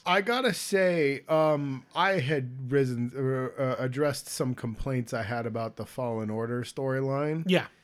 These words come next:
Speaker 1: It is a better Star Wars story than this. A much better Star Wars story than this movie.
Speaker 2: Yeah.
Speaker 1: Um, Mandalorian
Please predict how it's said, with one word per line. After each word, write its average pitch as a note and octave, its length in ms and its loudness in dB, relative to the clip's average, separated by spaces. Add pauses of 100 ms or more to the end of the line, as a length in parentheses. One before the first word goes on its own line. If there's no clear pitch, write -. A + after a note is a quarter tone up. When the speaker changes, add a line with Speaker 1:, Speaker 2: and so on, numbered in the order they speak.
(320)
Speaker 1:
It D3 140 0
is D#3+ 140 0
a E3 60 -2
better B2 360 -2
Star F#2+ 340 -10
Wars E2 260 -14
story - 320 -16
than E2 140 -18
this. - 400 -20 (960)
A B2+ 80 -4
much A2+ 240 -4
better E2 200 -12
Star - 280 -14
Wars - 200 -16
story F#2 300 -16
than E2+ 160 -16
this - 180 -20
movie. - 360 -18 (420)
Speaker 2:
Yeah. A3+ 200 0 (340)
Speaker 1:
Um, C3+ 560 0 (400)
Mandalorian F3 1000 2